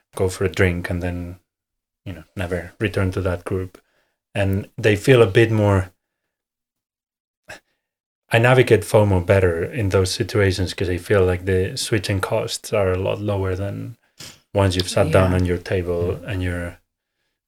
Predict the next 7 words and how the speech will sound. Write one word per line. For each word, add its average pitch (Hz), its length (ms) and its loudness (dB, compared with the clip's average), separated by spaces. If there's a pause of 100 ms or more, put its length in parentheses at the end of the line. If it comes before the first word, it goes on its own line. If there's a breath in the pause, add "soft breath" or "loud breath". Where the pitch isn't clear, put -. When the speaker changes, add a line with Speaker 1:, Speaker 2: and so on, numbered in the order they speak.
Speaker 1:
committed 95 440 0
to 95 120 0
that 95 200 0
<laughs> - 40 -6
dinner. 147 480 4 (1000 loud breath)
Speaker 2:
I 208 60 -2
think, 339 360 -6